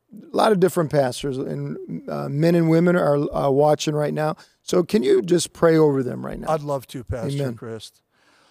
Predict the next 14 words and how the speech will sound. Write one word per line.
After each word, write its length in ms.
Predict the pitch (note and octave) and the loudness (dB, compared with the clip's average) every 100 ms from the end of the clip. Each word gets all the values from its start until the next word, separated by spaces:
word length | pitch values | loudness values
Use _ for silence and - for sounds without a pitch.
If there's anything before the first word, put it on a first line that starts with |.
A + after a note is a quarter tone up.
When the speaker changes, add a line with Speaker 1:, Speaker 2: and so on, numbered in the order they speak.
| _ _ _ | _ _ _
Speaker 2:
Lord, 300 | E3+ F3+ F#3 | 0 6 6
I 120 | F3+ F3 | 6 2
come 320 | - G#3 G3+ | 2 0 0
before 460 | F3 - E3 D#3+ | -6 -4 -2 0
you 180 | D#3+ D3 | -2 -6
today 720 | C#3 D3+ A2 C3+ C3 C3 C3+ | -10 -14 -10 -6 -4 -4 -6
with 440 | D3+ C3 C3+ B2+ _ | -8 -8 -8 -8 _
Pastor 500 | - C#3+ C#3+ C3+ - | -8 -4 -4 -6 -12
Jeff 380 | B2 D3 C#3+ C#3+ | -12 -4 -4 -6
Christ, 640 | - D3 C3+ B2+ - - _ _ _ _ _ _ _ - | -10 -6 -6 -6 -10 -14 _ _ _ _ _ _ _ -10
and 180 | D3 | -4
I 220 | D3+ E3 E3 | 0 0 -2
thank 600 | - - G3 F#3+ F3+ - | -6 -2 0 0 -6 -10
you 440 | C3 B2+ B2+ B2+ | -8 -6 -8 -10